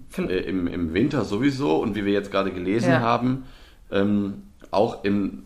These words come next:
Speaker 2: Sommer, wenn sie brüten, in lockeren Kolonien.
Speaker 1: Ja, und im Englischen heißt sie, sehe ich, Fieldfare, was ich auch sehr interessant finde.
Speaker 2: Wie,
Speaker 1: Hab ich noch nie gehört.
Speaker 2: wie heißt sie?
Speaker 1: Fieldfare.
Speaker 2: Aha. Warum?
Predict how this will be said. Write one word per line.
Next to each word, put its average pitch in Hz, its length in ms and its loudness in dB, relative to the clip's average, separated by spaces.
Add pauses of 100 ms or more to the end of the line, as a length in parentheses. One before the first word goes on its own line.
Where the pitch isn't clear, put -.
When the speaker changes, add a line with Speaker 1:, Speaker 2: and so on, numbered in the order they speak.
(100)
Speaker 2:
Sommer, 98 380 4
wenn 104 160 2
sie 98 80 -2
brüten, 117 380 0
in 104 80 -2
lockeren 104 380 -2
Kolonien. 92 640 -2 (1040)
Speaker 1:
Ja, 180 300 6 (160)
und 208 180 6
im 226 140 10
Englischen 254 580 8
heißt 226 300 4
sie, 220 120 2
sehe 214 200 2
ich, 220 180 -4
Fieldfare, 160 1080 6
was 151 160 2
ich 165 180 -2
auch 165 120 0
sehr 196 280 4
interessant 185 640 0
finde. 143 460 0 (420)
Speaker 2:
Wie, 117 220 -2
Speaker 1:
Hab 131 80 -2
ich - 40 -4
noch 170 80 6
nie 214 240 10
gehört. 170 220 6
Speaker 2:
wie 139 60 6
heißt 135 300 0
sie? 190 280 -2 (800)
Speaker 1:
Fieldfare. 160 880 6
Speaker 2:
Aha. 107 520 -4 (1300)
Warum? 92 420 0